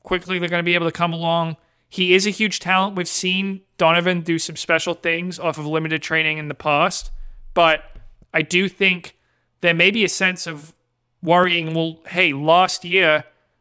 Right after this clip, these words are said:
we tried to make it happen when he wasn't a hundred percent at the Olympic trials, and Donovan,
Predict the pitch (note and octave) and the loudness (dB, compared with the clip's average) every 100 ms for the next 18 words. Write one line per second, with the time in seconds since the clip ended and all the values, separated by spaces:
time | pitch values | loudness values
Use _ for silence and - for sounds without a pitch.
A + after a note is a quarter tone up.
0 | _ _ _ E3 D#3+ - F3+ F#3 F#3 F#3 | _ _ _ -4 -4 2 2 2 0 0
1 | F3 E3+ D#3 E3 - E3 D#3 D3+ D#3 D#3 | 0 -2 -2 -2 0 -4 -2 0 0 0
2 | D#3+ D3 D#3 D#3 - D#3+ D3+ D3 D3 D3+ | -2 -4 -6 -8 -2 0 0 -4 -4 -2
3 | F3 E3+ - D3+ D3 D3 C#3 D#3+ C#3+ E3+ | -2 -4 0 2 4 2 -2 -10 -2 2
4 | F#3 G3 F#3 E3+ | 4 2 0 -4